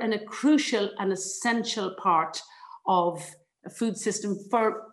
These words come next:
not only for the producers themselves who get the full price into their hand and the appreciation for what they're doing. This is not an insignificant thing when you're there on your stall, uh,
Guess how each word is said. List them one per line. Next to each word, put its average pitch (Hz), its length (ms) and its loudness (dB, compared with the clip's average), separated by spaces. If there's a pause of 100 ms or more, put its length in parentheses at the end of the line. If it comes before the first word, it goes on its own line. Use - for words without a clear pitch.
not 247 240 4
only 302 440 6
for 247 340 4
the 220 100 0
producers 220 640 -2
themselves 196 640 -2
who 202 100 0
get 196 320 0 (580)
the 196 280 0
full 247 240 2
price 247 380 0
into 214 180 -4
their 190 160 -4
hand 202 320 0 (180)
and 339 340 6 (120)
the 269 120 -4 (300)
appreciation 214 1040 -4
for 190 120 -6
what 185 200 -4
they're 175 120 -4
doing. - 320 -6
This 220 180 -4
is 220 140 -6
not 240 240 4
an 240 160 2
insignificant 220 920 0
thing 233 340 0 (320)
when 220 160 2
you're 202 260 4
there 226 260 4
on 220 160 0
your 208 140 -2
stall, 196 680 0 (320)
uh, 185 220 2